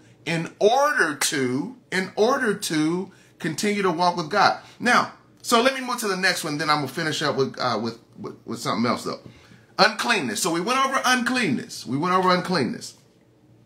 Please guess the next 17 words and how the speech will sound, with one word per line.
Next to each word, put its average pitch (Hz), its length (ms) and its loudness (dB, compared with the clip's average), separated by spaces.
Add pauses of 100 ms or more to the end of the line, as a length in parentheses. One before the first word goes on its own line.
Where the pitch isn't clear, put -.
(440)
Lasciviousness. 180 1200 2
What 190 220 2
is 190 380 6 (360)
lasciviousness? 143 1500 -2 (840)
Promoting 233 920 0
or 185 240 4
partaking 151 1000 -2
of 123 220 0
that 165 320 4
which 156 380 -4
tends 151 600 -2
to 143 120 -4
produce 147 720 -2
lewd 208 760 0
emotions. 180 1120 -2 (580)
Anything 123 920 2
tendering 139 840 0